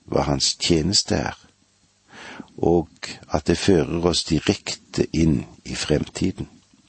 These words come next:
I det fjerde verset så kommer Johannes med en hilsen. Hilsen er fra Johannes forfatteren og fra Kristus i himmelen. I vers fire leser vi slik:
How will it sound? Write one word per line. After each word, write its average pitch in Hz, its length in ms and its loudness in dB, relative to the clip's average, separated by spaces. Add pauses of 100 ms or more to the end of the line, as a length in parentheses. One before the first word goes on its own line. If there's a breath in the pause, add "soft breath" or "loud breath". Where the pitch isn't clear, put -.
(2250 loud breath)
I 87 100 -4
det 101 120 2
fjerde 123 460 4
verset - 640 2 (200)
så 85 440 4 (380 loud breath)
kommer 92 420 2 (380 soft breath)
Johannes 90 520 2
med 85 120 4
en 85 100 2
hilsen. 87 500 0 (1160 soft breath)
Hilsen - 500 2
er 117 60 4
fra - 240 0
Johannes 87 560 4
forfatteren 101 840 -2 (220)
og 69 160 -4
fra 76 180 0 (100)
Kristus - 840 0
i 67 100 0
himmelen. - 440 -4 (1400 soft breath)
I 78 160 0
vers - 240 2
fire 73 300 -2
leser 73 380 -2
vi - 80 -2
slik: - 420 -8